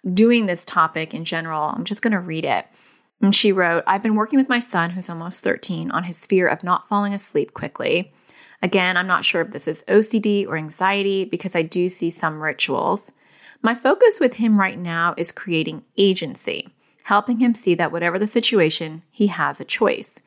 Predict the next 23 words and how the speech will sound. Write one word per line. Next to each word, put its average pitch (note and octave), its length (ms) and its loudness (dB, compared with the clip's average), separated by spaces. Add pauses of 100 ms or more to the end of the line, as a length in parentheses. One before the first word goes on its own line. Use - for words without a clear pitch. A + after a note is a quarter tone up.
(220)
He - 120 2
has A3 180 2
strength D#3+ 560 -6
and G#3 160 0
power. - 560 2 (340)
This - 180 0
includes F3+ 480 -2
advocacy F#3+ 840 0
at E3 140 -4
school. G#3+ 640 0 (360)
Asking F#3 400 0
his G#3+ 200 -2
teacher G3 320 -2
for G3 160 -2
help G3 460 2
or E3+ 80 -2
to E3+ 80 0
clarify F3 460 -4
something F3 520 -6 (360)
is A3 180 4
scary C#4+ 340 0
for - 180 -2
him. - 340 -8